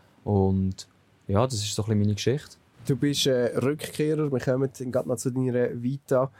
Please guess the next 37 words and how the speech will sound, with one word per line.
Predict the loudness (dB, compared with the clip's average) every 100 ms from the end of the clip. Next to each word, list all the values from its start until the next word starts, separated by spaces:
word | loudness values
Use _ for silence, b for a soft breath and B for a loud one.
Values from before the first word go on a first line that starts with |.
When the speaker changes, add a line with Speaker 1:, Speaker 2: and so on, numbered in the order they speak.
| b b b b
Speaker 2:
in | 0 2
Luzern. | 2 0 0 2 2 0 0 -4 _ _ _ _ _ _
Wenn | -2 2
wir | 4
mal | 4 4 2 0 _ _ _ _ _ -6
im | -2
Jetzt | 0 0 -2 -2
da | 2 2 -2 _ _ _ -18
das | -14 -6
Dampfbad | -2 0 -2 -2 0 0 -2 -8 -20 _
ausschlaggebend | -10 -8 -6 -6 -4 -6 -6 -12
gewesen | -10 -8
für | -8
deine | -4 -4
Rückkehr | -4 -8 -10 -6
nach | -4
Luzern? | -6 -6 -8 -8 -8 -12 -20 -4
Speaker 1:
Absolut, | 0 2 4 4 4 0 0
das | 2
ist | 4
der | 2 4
ausschlaggebende | 4 4 4 4 4 2
<laughs> | 2
Punkt | 2 2
gewesen. | 2
Nur | 4 4
wegen | 2
dem | 4 4
bin | 4
ich | 2
zurück. | -2 -6 -8 -20 B B B B 2
Nein, | 4 4 2
ist | 0
klar. | 2 4 2
Für | 0
mich | 0 0
ist, | -2 -4